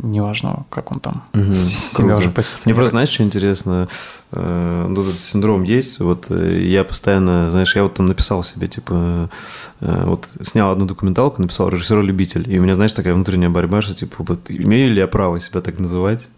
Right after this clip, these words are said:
Speaker 2: Знаешь, типа, если я снял вот, э, одну, один документальный фильм, и вообще можно ли это назвать документальным фильмом?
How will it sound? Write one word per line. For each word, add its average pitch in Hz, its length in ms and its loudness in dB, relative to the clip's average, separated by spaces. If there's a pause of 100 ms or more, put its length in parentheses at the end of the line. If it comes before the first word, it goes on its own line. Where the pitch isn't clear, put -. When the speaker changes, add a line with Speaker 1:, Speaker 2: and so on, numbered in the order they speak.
(140)
Speaker 2:
Знаешь, 95 320 0
типа, 90 220 -4
если 90 220 0
я 87 40 0
снял 87 320 -2
вот, 82 240 -8
э, 82 320 0
одну, 85 260 -2
один 87 300 0
документальный 85 600 -4
фильм, 110 280 2
и 92 80 4
вообще 92 300 2
можно 104 280 4
ли 92 120 2
это 87 140 -2
назвать 90 320 0
документальным 85 600 -2
фильмом? 80 320 -4